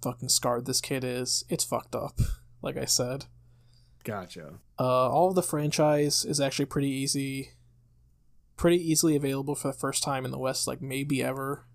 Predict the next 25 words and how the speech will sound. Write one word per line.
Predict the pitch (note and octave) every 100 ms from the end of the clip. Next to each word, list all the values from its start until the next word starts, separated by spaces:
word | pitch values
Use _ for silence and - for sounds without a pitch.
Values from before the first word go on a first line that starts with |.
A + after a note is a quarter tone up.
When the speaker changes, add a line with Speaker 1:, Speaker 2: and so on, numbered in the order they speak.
| - - - _ _ _ _ _ -
Speaker 1:
Um, | B2 B2+ B2+ B2+ B2 B2+ - - _ - - - -
the | C#3+
original | C#3 C#3 C3+
series, | - C#3+ C#3 C#3
Death | - C3+ -
and | B2+
Rebirth, | B2 B2+ A#2+ B2 -
and | - C3
the | B2+
end | B2+
of | C3
Evangelion | C3 B2+ B2+ B2+ B2
are | B2+
all | C3
on | C3
Netflix, | C#3+ - D#3 D3+ - -
and | C3
the | C3+
rebuild | B2+ C3+ C3
movies | C3+ C3 C3
are | B2+
all | C3
on | B2+
Amazon | B2+ C3 B2 B2
Prime. | C#3 C#3+ D3 D3+